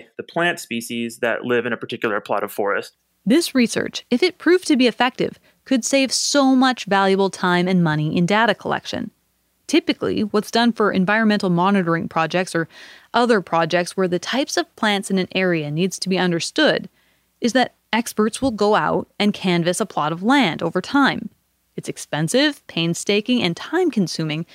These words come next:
Speaker 2: to hire experts to do this. So what if you could hire just anyone to go out and collect samples, and then researchers could scan them in a lab instead?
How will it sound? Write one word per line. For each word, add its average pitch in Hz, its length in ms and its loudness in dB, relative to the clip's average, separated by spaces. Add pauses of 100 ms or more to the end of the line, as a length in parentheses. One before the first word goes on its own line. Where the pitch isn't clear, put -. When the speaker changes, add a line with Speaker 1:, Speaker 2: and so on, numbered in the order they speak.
(360)
Speaker 2:
to 269 100 -8
hire 247 380 2
experts - 480 -4
to - 100 -8
do 185 180 2
this. - 380 -4 (600)
So 269 240 2
what 277 280 4
if - 320 -2
you 214 200 -2
could 277 120 2
hire 285 320 2
just - 360 -2 (400)
anyone 233 400 2 (160)
to - 100 -8
go 240 200 2
out 262 300 4
and 180 140 2
collect 196 380 -2
samples, 202 520 0 (460)
and 202 80 2
then 196 160 4
researchers 208 680 2
could - 220 -4
scan 160 360 0
them 175 120 4
in 214 80 4
a 226 100 2
lab 160 380 -2
instead? 226 540 2